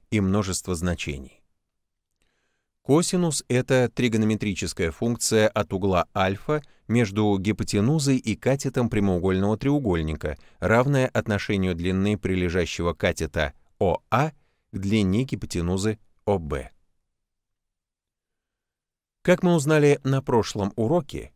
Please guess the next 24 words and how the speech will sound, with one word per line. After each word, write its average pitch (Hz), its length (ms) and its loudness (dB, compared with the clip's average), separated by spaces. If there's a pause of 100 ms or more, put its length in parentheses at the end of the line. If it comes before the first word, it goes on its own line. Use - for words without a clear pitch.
(140)
область 98 760 2
определения 104 640 2
функции 101 580 0
d — 120 320 2 (300)
множество 104 720 0 (100)
r 131 240 0
всех 123 380 -2
действительных 110 640 -4
чисел. - 460 -8 (480)
Множество 90 600 -2
значений 95 480 0
функции 95 520 -2
e — 82 480 0 (320)
отрезок 151 800 0
от - 180 -2
минус 123 320 0
единицы 123 760 0 (120)
включительно 120 920 -2 (160)
до 104 140 2
единицы 92 680 0 (100)
включительно. - 840 -6 (440)
То 110 120 2
есть 92 240 -2 (120)
косинус — 147 580 0